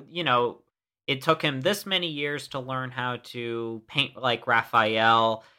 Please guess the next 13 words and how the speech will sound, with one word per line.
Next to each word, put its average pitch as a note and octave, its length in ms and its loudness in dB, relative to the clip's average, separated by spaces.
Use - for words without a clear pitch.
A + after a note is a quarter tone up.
and A2+ 440 4
it A#2 140 -4
took C3 240 0
him B2 160 -2
a A2 80 2
lifetime A#2+ 880 0
to G#2 600 -8
learn A#2 240 2
to - 100 -10
paint A2+ 380 -2
like G2+ 180 -4
a F2+ 60 -10
child. D#2+ 600 0